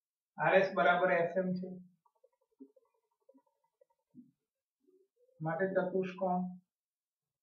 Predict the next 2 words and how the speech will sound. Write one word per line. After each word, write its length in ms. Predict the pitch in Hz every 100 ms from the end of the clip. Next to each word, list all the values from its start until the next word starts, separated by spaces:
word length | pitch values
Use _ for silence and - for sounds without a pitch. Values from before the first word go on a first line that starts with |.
| _ _ _ _ _ _ _ _ _ _ _ -
ઓઆરએસએમ 720 | 170 185 190 185 185 185 185 - - - _ _ _ _ _ 269 _ 269 _ _ _ - _ _ -
પતંગાકાર 760 | - - 233 220 196 196 196